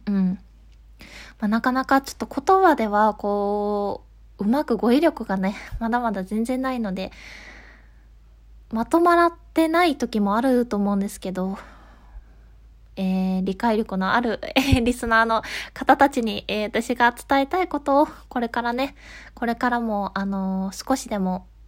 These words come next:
「あー、こういうことを言いたいんだな。あー、こういうことを伝えたかったんだな」っていうのが、えー、伝わってくれたら嬉しいなと思っております。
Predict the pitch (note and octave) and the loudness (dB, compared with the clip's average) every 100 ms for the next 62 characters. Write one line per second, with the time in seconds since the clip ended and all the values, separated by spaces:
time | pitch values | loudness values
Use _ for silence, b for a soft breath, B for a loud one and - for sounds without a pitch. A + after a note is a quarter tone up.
0 | - - - - - - G3 G3 F#3+ G3 | -20 -20 -20 -20 -20 -6 -2 0 2 0
1 | F#3+ - A3 A3+ A#3+ C#4+ D#4 D4 A#3 - | -4 -6 -4 -4 -2 0 2 2 2 -2
2 | G#3 C4+ C4+ A#3+ G#3+ B3 - b b b | -2 -2 -2 -2 -2 -2 -4 b b b
3 | b b b b G3+ G3 - - G3+ G#3 | b b b b -10 -8 -12 -6 -6 -4
4 | G#3+ A#3+ A#3 - A3+ A#3+ C#4 D4+ - B3 | -4 -4 -4 -6 -4 -4 -4 -6 -4 -2
5 | A#3 B3 C4+ B B - G3 G#3 A3 G3+ | 2 0 0 B B -8 -4 -2 -4 -4
6 | F#3+ F3+ B B B - G3 F#3+ F#3+ F#3+ | -6 -8 B B B -8 -4 -2 -4 -8
7 | - - G#3 G#3+ A3+ - C4+ D#4 G#4 F#4+ | -10 -6 -4 -4 -6 -6 -6 -2 2 2
8 | A3 - - - - - - - A3+ B3 | 2 -4 -20 -20 -20 -20 -20 -10 -4 -4
9 | - C#4+ B3 B3+ - - G#3 A#3 B3 G#3+ | -4 -4 -2 -2 -4 -8 -4 -4 -2 -6
10 | G3+ G#3+ B3+ - | -2 -2 -2 -6